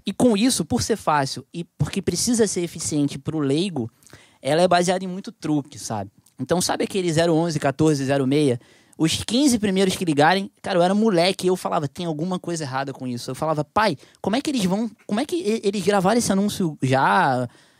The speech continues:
É, eles tão falando isso agora, como é que eles vão saber se é os quinze? Aí passa meia hora e de novo os quinze, como é que eles medem isso?" É porque não é os quinze, sabe? Isso é pra mexer com o senso de urgência, pra você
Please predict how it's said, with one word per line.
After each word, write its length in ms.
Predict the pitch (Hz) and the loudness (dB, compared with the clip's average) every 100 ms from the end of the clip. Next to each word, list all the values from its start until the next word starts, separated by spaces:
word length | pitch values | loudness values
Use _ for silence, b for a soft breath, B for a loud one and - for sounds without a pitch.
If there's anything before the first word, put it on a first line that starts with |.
| b | b
É, 460 | 123 131 127 123 120 | -2 0 2 0 0
eles 180 | 120 | -2
tão 100 | - | -2
falando 260 | 139 175 185 | 0 0 0
isso 160 | 180 180 | 0 0
agora, 280 | 139 160 190 | 2 2 2
como 120 | 196 | -2
é 20 | |
que 60 | 226 | -4
eles 100 | 190 | -6
vão 120 | 208 | -4
saber 240 | 196 185 | -2 -2
se 100 | 185 | -2
é 20 | |
os 100 | 190 - | -4 -6
quinze? 580 | 147 165 190 143 120 B B B - | -6 -4 -2 -2 -4 B B B -4
Aí 220 | 147 175 | -4 -2
passa 240 | 190 202 | -2 0
meia 200 | 208 202 | 2 4
hora 160 | 180 208 | 6 4
e 60 | 208 | 2
de 80 | 190 | 2
novo 200 | 208 208 | 2 0
os 100 | - | -4
quinze, 400 | 165 202 196 156 | -4 -2 -2 0
como 160 | - | -2
é 20 | |
que 60 | - | -4
eles 140 | 214 | -4
medem 440 | 160 160 196 170 170 | 0 2 0 0 -2
isso?" 160 | 170 - B B B | -2 -8 B B B
É 40 | |
porque 140 | - 339 | -6 2
não 100 | 302 | 2
é 160 | 302 | 4
os 140 | 196 - | 2 0
quinze, 380 | 147 139 117 - | -2 -2 -2 -2
sabe? 300 | 139 123 135 | -2 0 -2
Isso 120 | 180 | -2
é 40 | |
pra 120 | 196 | -2
mexer 360 | 202 208 214 214 | 0 0 0 -4
com 180 | - 240 | -2 -2
o 40 | |
senso 260 | 220 226 226 | 0 -2 0
de 60 | 226 | 0
urgência, 560 | 202 175 202 202 143 | 2 0 0 -2 -2
pra 100 | 147 | -6
você 320 | 147 147 185 | -4 -2 -2